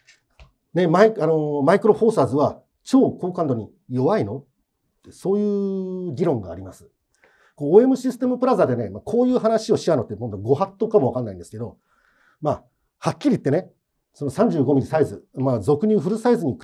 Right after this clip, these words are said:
べて、マイクロフォーサーズはこういうメリットがはっきりありますっていうふうに言えるものはいっぱいある。いっぱいあるけど、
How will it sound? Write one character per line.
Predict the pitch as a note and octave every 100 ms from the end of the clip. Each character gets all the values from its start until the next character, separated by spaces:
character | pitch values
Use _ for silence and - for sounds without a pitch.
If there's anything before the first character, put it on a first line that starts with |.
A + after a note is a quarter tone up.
| C#3
べ | C#3
て、 | F3+ - - _ _ _
マ | C#3 G3
イ | G#3+
ク | A#3+
ロ |
フ | A#3 B3+
ォ |
ー | A#3
サ | E3
ー |
ズ | B2+
は | C#3
こ | - B3
う |
い | C4+ C#4+
う | B3
メ | B3
リ | B3
ッ | -
ト | F3
が | C3 -
は | - -
っ | -
き | - D4+
り | C4
あ | C#3+
り | D3+
ま | D#3
す | D3+ -
っ | _
て | E3
い |
う | C#3+
ふ | D#3
う | C#3
に | D#3 - - _ _ D3
言 | D#3+
え |
る | F3+
も | F3
の | C#3
は | A2+ - _
い | F3+
っ | -
ぱ | G3
い |
あ | F#3
る。 | - _ _ _ _ _ _ _ _
い | F#3+
っ | F3
ぱ | - C4+
い |
あ | C#4+
る | B3+
け | C#3
ど、 | D3+ - -